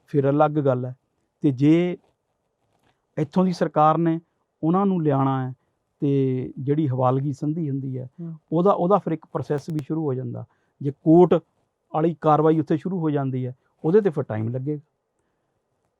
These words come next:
Speaker 1: ਸੋ ਇਹ, ਇਹ ਹਜੇ ਪਹਿਲੀ ਗੱਲ ਤਾਂ ਖਬਰ ਕਨਫਰਮ ਨਹੀਂ ਹੈ।
Speaker 2: ਹੂੰ।
Speaker 1: ਜਿਹੜੀਆਂ ਖਬਰਾਂ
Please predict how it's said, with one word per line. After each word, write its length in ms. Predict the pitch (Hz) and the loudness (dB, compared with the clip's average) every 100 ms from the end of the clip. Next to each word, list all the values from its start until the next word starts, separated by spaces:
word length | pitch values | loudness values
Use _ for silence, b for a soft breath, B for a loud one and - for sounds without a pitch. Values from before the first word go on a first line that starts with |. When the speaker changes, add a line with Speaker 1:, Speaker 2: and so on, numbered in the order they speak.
| _ | _
Speaker 1:
ਸੋ 280 | - 190 - | -4 -4 -4
ਇਹ, 320 | - - 180 | -10 -2 2
ਇਹ 120 | 185 | 2
ਹਜੇ 120 | 196 | 0
ਪਹਿਲੀ 260 | 170 175 196 | -2 0 2
ਗੱਲ 160 | 185 | 2
ਤਾਂ 100 | 180 175 | 2 -4
ਖਬਰ 260 | 143 160 | 0 -2
ਕਨਫਰਮ 460 | - 185 170 185 196 | 2 0 2 0 0
ਨਹੀਂ 200 | 196 180 | -2 -4
ਹੈ। 120 | 175 175 | -6 -8
Speaker 2:
ਹੂੰ। 300 | 165 156 151 | -10 -10 -2
Speaker 1:
ਜਿਹੜੀਆਂ 280 | 143 202 202 | 0 0 -2
ਖਬਰਾਂ 380 | 170 165 175 | 0 0 -2